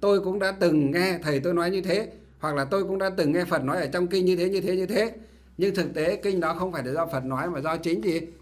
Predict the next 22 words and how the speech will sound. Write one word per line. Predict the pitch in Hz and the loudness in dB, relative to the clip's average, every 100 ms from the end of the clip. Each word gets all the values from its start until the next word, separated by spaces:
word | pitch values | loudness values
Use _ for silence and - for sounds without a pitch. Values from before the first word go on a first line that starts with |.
| - | -18
Do | - 156 | -6 -4
chính | 147 160 196 | -2 -2 -2
do, | 196 | 0
do, | 143 147 | 0 0
do | 156 165 | -2 -2
những | 160 175 | 0 -2
vị | 160 | -2
tăng | 127 175 170 156 135 | -4 -2 -2 -4 -6
nhóm | 139 135 180 | -6 -6 -6
tỳ | 120 | -8
kheo | 160 147 | -6 -6
đó | 135 139 156 - - | -4 -4 -6 -10 -14
bịa | 156 156 147 | -4 -4 -2
ra | 156 151 139 - - - - - | -2 -2 -6 -14 -20 -20 -20 -12
và | 117 120 117 107 104 98 - - - - _ _ - - - - - _ - - - - - - - _ - - _ - - - | -8 -6 -6 -6 -8 -12 -16 -20 -20 -20 _ _ -20 -20 -20 -20 -20 _ -20 -20 -20 -20 -20 -20 -20 _ -20 -20 _ -20 -20 -6
muốn | 143 180 | -2 0
làm | 143 117 110 | 0 -4 -6
thay | 170 185 | -4 -2
đổi | 180 139 113 123 143 | 0 0 0 -2 -4
cái | 165 | -6
chính | 165 180 | -6 -6
pháp | 180 202 | -6 -8